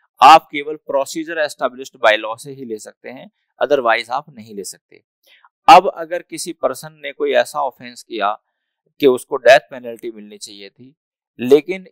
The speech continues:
state ने, prosecution कौन करता है? state। state ने उसको death penalty देने में बहुत ज्यादा समय लगा दिया क्योंकि उसके trial में बहुत ज्यादा समय लगा। तो कानून ये कहता है कि भाई उसके right का violation हुआ state की वजह से।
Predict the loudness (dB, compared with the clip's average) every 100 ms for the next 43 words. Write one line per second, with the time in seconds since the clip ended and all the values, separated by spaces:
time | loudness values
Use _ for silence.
0 | -16 -12 -10 -4 -4 -6 _ -14 -14 _
1 | -2 -2 -8 -16 -20 -12 -12 -10 -8 -2
2 | -2 -2 -12 -16 _ _ _ _ _ -4
3 | -4 -2 -4 -6 _ -18 -16 -8 -2 2
4 | 2 0 -18 -16 -14 -8 -6 -8 -12 -20
5 | -20 -12 -8 0 0 0 -12 -14 -8 -6
6 | -6 -8 -16 -16 -20 -18 -14 -12 4 6
7 | 6 2 -20 _ -4 -4 -4 -12 -18 -10
8 | -8 -4 -6 _ _ _ _ _ -6 -6
9 | 2 4 4 -2 -12 -12 -4 -2 0 -2
10 | -4 -20 -18 -14 -14 -14 -16 -6 2 2
11 | 2 -12 -8 -10 -10 -20 -20 _ 0 0
12 | -2 _ -10 -10 -8 -12 _ -12 -12 -14
13 | -20 -20